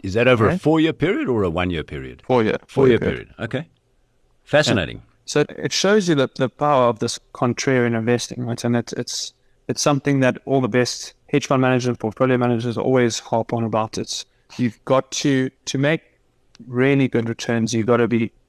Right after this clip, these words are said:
Speaker 2: buying when there's blood in the streets.
Speaker 1: Of course, that's what we had last year, is that, uh, people thought, uh, you know, cryptos was, was done. A lot of people were, you know,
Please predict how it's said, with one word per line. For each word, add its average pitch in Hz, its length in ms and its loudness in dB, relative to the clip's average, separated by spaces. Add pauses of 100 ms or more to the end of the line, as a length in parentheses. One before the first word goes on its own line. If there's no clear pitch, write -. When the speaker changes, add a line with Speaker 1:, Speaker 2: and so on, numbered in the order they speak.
(180)
Speaker 2:
buying 127 260 2
when 120 120 2
there's 113 140 -2
blood 113 200 2
in 113 60 -2
the 113 80 -2
streets. - 460 -8 (500)
Speaker 1:
Of 123 140 2
course, 139 160 4
that's 123 220 4
what 120 140 4
we 107 140 4
had 127 200 4
last 92 300 4
year, 98 180 4
is 85 120 0
that, 92 180 0
uh, 95 120 -4
people 107 340 2
thought, 98 420 2
uh, 85 460 2
you 107 280 -8
know, 92 180 -2 (680)
cryptos 98 420 2
was, 90 200 -2
was 90 160 -2
done. 90 400 2
A 71 40 -2
lot 101 180 4
of - 80 0
people 95 280 2
were, 85 280 2
you 80 160 -2
know, 80 180 -2